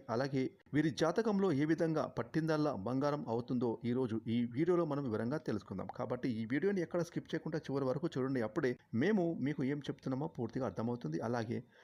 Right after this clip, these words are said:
మీ ఒక్క like and share మాకెంతో support and ఎంకరేజ్‌మెంట్‌గా ఉంటుంది. ఇక వివరాలకు వెళ్తే గోచారంలో ప్రతి గ్రహానికి ఒక రాశిలోకి అడుగుపెట్టేటప్పుడు కొన్ని రాశుల వారికి అనుకూలత ఫలితాలు ఉంటే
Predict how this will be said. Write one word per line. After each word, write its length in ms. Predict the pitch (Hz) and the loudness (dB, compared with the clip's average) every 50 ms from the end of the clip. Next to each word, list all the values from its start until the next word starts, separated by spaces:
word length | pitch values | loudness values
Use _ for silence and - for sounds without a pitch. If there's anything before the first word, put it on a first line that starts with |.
| - _ _ - | -20 _ _ -2
మీ 100 | 175 175 160 180 | -2 0 0 -2
ఒక్క 200 | 175 - 247 214 | 0 2 2 2
like 200 | 175 170 180 - 220 | 2 2 0 0 -4
and 80 | 190 - | -4 -2
share 160 | - 123 101 107 | -2 -2 -2 -2
మాకెంతో 380 | 127 147 - 151 143 - 117 104 98 - | -4 -2 -2 -4 -4 -2 -4 -4 -4 -6
support 320 | 139 131 - 165 156 - 113 | -6 -6 -4 -6 -4 -4 -4
and 100 | 113 120 - _ _ 127 | -4 -6 -8 _ _ -6
ఎంకరేజ్‌మెంట్‌గా 560 | 110 - 120 117 117 107 113 101 110 143 151 117 | -6 -4 -4 -6 -4 -4 -6 -6 -6 -6 -6 -6
ఉంటుంది. 260 | - - - - 98 - _ _ _ _ _ _ _ _ _ _ _ - - _ | -6 -8 -10 -12 -12 -16 _ _ _ _ _ _ _ _ _ _ _ -20 -10 _
ఇక 120 | 147 - 160 | -2 0 0
వివరాలకు 500 | 143 139 143 147 151 156 190 226 220 240 | 2 2 2 2 2 2 2 2 2 2
వెళ్తే 280 | 185 165 - 160 127 110 104 - - _ _ _ _ - 170 | 0 2 2 0 0 0 -2 -4 -12 _ _ _ _ 0 2
గోచారంలో 560 | 202 220 226 202 180 165 165 160 175 185 151 104 104 - _ _ _ _ _ _ _ | 2 4 4 4 4 4 2 2 2 2 2 0 -2 -6 _ _ _ _ _ _ _
ప్రతి 300 | - 151 139 - 185 165 123 - - _ _ _ - | -4 -4 0 2 2 2 2 0 -4 _ _ _ -2
గ్రహానికి 500 | 135 127 139 185 185 175 170 170 - 123 127 - - - - | 0 2 2 2 2 2 0 0 0 0 0 0 -2 -4 -8
ఒక 120 | 165 - 143 123 - - - 101 - | -6 -2 -2 -4 -4 -4 -6 -4 -2
రాశిలోకి 580 | 127 156 175 - 190 175 156 143 - - 139 110 90 - - - _ _ _ _ _ 117 | -2 -2 0 0 0 2 2 0 0 0 -2 -2 -2 -6 -12 -20 _ _ _ _ _ -2
అడుగుపెట్టేటప్పుడు 800 | 131 147 190 185 - - - - 139 - 131 117 - 143 139 147 139 - - - - _ _ _ _ | -2 0 0 0 -2 -2 -2 -2 -2 -2 -2 -4 -2 -4 -4 -4 -4 -6 -12 -20 -20 _ _ _ _
కొన్ని 240 | - 170 175 165 147 | 0 0 2 2 0
రాశుల 360 | - - 160 190 - 240 220 | 0 0 -2 0 0 0 0
వారికి 400 | 185 143 123 113 127 123 156 139 120 101 - - - _ _ - | 2 2 2 0 0 0 0 -2 -2 -2 -4 -10 -20 _ _ -4
అనుకూలత 520 | 104 113 139 160 - 190 185 175 175 175 170 139 - - | -2 -2 -2 0 0 2 2 2 2 0 -2 -4 -4 -4
ఫలితాలు 420 | - 135 123 123 - 143 139 131 113 | -4 -2 -2 0 0 0 0 2 0
ఉంటే 240 | 110 101 - 139 | 0 0 0 0